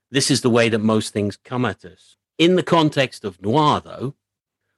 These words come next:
what you've actually got is this kind of fatalism as well.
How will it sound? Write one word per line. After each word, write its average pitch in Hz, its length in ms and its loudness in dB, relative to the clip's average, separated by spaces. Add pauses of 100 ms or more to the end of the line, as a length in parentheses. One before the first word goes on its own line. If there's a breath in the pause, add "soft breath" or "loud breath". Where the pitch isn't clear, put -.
(100)
what 113 140 0
you've 113 100 2
actually 135 360 0
got 104 300 -2
is 104 180 -14
this 110 180 -8
kind 107 220 -2
of 104 60 -2
fatalism 95 760 -2
as 95 160 -6
well. 107 360 -2